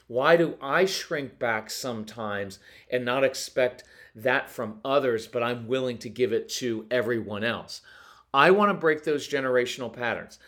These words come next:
Let's do it for you because you're worthy and you deserve that. And if you're not <laughs> willing to do it for yourself,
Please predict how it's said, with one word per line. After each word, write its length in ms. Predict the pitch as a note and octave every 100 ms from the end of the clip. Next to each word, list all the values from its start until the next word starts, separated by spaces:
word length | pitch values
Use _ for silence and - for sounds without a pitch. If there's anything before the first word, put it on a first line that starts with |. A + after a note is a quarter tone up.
| -
Let's 300 | - - B2+
do 340 | A#2+ G2 D3+ F3+
it 260 | A3+ - -
for 560 | - F3 C#3 C3 A#2 - -
you 600 | G#2+ A#2+ A#2 A#2 G3 A3+ - -
because 400 | B2+ - C3 C3
you're 100 | A#2+
worthy 720 | G#2 A#2 C3 D#3 G3 G3 F#3+ -
and 140 | A#2+
you 120 | B2+ C#3
deserve 500 | F3 E3+ E3 C3 G#2+
that. 340 | F#2+ G#2 - _ _ _ -
And 140 | F3
if 160 | F3+ F3+
you're 140 | F#3+
not 640 | E3+ E3 F#3+ A3+ F#3+ B3
<laughs> 0 |
willing 300 | A#3+ G#3+ G#3 E3
to 100 | F#3+
do 260 | - F#3+
it 100 | F#3+
for 200 | - F3+
yourself, 580 | D#3+ D3+ - E3+ C3+ -